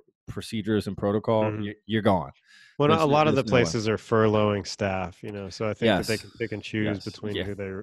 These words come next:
Speaker 2: actually want working, you know.
Speaker 1: Absolutely,
Speaker 2: For
Speaker 1: dude.
Speaker 2: us, we just don't, it's, it's an
Speaker 1: Yeah.
Speaker 2: added risk that we
Speaker 1: I
Speaker 2: have
Speaker 1: get
Speaker 2: to
Speaker 1: it. Some of those workers don't wanna be doing it either, dude. So the
Speaker 2: Mm-hmm.
Speaker 1: ri-, the, the fear that you have,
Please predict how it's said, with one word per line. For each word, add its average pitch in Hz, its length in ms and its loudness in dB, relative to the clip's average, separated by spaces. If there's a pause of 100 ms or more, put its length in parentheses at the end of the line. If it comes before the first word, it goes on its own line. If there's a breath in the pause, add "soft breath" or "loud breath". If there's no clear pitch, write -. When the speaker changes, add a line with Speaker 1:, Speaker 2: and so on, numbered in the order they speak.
(200)
Speaker 2:
actually 98 340 -8
want 92 280 -10
working, 92 340 -8
you 87 60 -10
know. 120 60 0
Speaker 1:
Absolutely, 95 720 -2
Speaker 2:
For 147 100 0
Speaker 1:
dude. 151 80 4
Speaker 2:
us, 160 240 2
we 139 100 0
just 113 200 -8
don't, 107 260 -4
it's, 113 220 -12
it's - 180 -8
an 120 80 -2
Speaker 1:
Yeah. 117 140 -4
Speaker 2:
added 110 180 -2
risk 104 540 -8
that 98 280 -10
we 104 220 -12
Speaker 1:
I 165 100 8
Speaker 2:
have 233 80 6
Speaker 1:
get 185 180 8
Speaker 2:
to 240 80 10
Speaker 1:
it. 185 60 4
Some 190 200 6
of 240 80 6
those 190 240 8
workers 160 460 6
don't 165 200 6
wanna 156 260 4
be 120 140 0
doing 147 260 2
it 110 120 0
either, 147 260 2
dude. 104 380 -2
So - 180 -4
the 117 120 -2
Speaker 2:
Mm-hmm. 107 80 -6
Speaker 1:
ri-, 175 200 0
the, 123 220 -4
the 127 80 -10
fear 156 240 -4
that 143 80 -6
you 139 160 -4
have, 160 320 -4